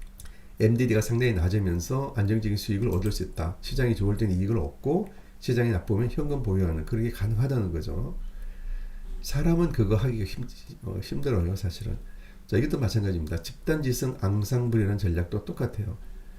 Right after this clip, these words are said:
자, 올해 수익률이 한 십, 이삼 프로 정도 나오고 있고 똑같습니다. 어, 시장이 나쁠 때는 역시 이것도 좀 조정을 받긴 하는데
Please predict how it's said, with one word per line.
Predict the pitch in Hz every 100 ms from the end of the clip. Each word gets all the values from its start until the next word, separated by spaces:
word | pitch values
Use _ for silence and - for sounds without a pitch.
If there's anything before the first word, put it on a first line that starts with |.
| -
자, | 107 92
올해 | 131 143 143 143 139 - - - - - - - - -
수익률이 | 139 - - 156 135 123
한 | 127 -
십, | - - -
이삼 | 110 113
프로 | 110 110
정도 | 98 95 113
나오고 | 92 87 92
있고 | 90 - - 90 82 98 123 - - - -
똑같습니다. | - - - 95 85 85 87 - - - - -
어, | - 101
시장이 | - 123 127 120 117 131 143 185 - - -
나쁠 | 92 - 131 123
때는 | - 101 123 151 185 - - - 107
역시 | 101 127
이것도 | 127 127
좀 | 123 120
조정을 | 113 110 120 117
받긴 | - 110
하는데 | 120 160 139 90 85 92